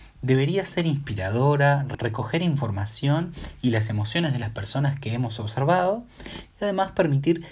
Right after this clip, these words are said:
generar criterios para evaluar si se alcanza el objetivo o no. Es muy importante definir,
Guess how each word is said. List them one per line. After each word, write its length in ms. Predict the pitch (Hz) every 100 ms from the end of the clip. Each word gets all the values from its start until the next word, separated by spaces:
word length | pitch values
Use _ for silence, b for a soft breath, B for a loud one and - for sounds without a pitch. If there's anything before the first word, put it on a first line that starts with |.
| B
generar 440 | - 127 143 175
criterios 580 | 175 127 - 170 170 139
para 200 | - 110
evaluar 440 | 104 110 127 147 -
si 200 | - 120
se 140 | -
alcanza 400 | 110 110 160 165
el 60 | 135
objetivo 600 | 107 107 - 180 226 233
o 160 | 131 101
no. 160 | 92 85 - - - -
Es 180 | 175
muy 80 | 208
importante 680 | 202 147 139 165 175 180 127
definir, 640 | 120 107 120 110 104 92